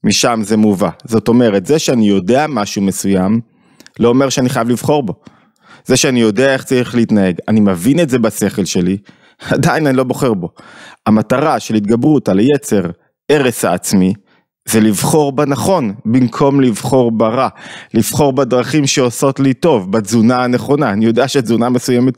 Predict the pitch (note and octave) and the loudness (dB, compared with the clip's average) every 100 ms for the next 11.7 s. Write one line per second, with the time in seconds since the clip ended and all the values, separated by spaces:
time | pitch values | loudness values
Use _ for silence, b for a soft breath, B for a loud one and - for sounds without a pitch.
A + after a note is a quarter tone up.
0 | B B - B2+ A#2 A#2+ A2 F#2 E2+ G2+ | B B -4 2 2 2 0 -4 -2 -2
1 | A2+ B2+ A#2+ - - A#2 G#2 G#2+ G2+ G2+ | 0 0 0 -2 0 0 2 2 0 0
2 | G#2 G2 F2 E2+ - - b b - D3 | -2 0 -2 -4 -8 -20 b b -8 -4
3 | - E3 F3 E3 C3 C#3 D#3 D3 C#3 C3 | 0 0 0 0 0 0 0 0 2 2
4 | C3+ B2 A#2 C3+ C3+ A#2+ C3 C3+ A#2+ B | 2 0 -2 -2 -2 0 0 0 -4 B
5 | B B C3+ C3+ B2 B2+ B2 B2 B2+ C3+ | B B 0 2 2 2 2 0 2 2
6 | D#3+ D#3 G2+ E2+ A#2 G2 G2 G2+ G2 G#2+ | 2 0 -2 -2 -2 0 0 2 2 2
7 | C3+ D#3 D3 D#3 C#3 D3 A2+ G2+ G2 G2+ | 0 0 0 -2 0 0 2 2 2 0
8 | A#2 C#3+ C3+ C3+ B2 C3 C#3 B B B | 0 0 0 0 0 0 -2 B B B
9 | - A2+ G2+ G#2 - - A2+ A2 - G#2+ | -2 0 2 2 0 0 0 0 -2 -2
10 | G2+ F#2 - C3 C3 G2+ G#2 G#2 G#2+ A#2 | 0 -2 0 0 2 0 0 0 0 -2
11 | F#2 - C3 C3+ G2+ A2+ A2+ | -2 -2 0 0 0 0 0